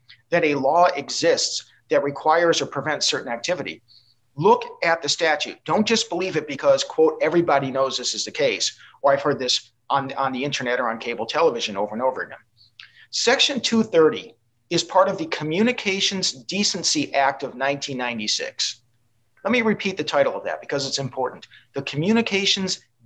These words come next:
Decency Act of nineteen ninety-six. That act specifies that Congress is very concerned about the ability for people to post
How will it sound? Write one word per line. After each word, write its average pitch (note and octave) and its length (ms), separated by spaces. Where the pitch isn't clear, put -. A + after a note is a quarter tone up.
Decency C#3+ 800
Act C#3+ 260
of C#3 120
nineteen C3 320
ninety-six. G#2 720
That A3 380
act G#3 360
specifies - 1040
that D3+ 440
Congress A#3+ 680
is D#3 200
very G3+ 300
concerned C3 680
about D3 500
the D#3+ 140
ability F#3+ 440
for E3+ 160
people E3+ 360
to D3 120
post D#3 540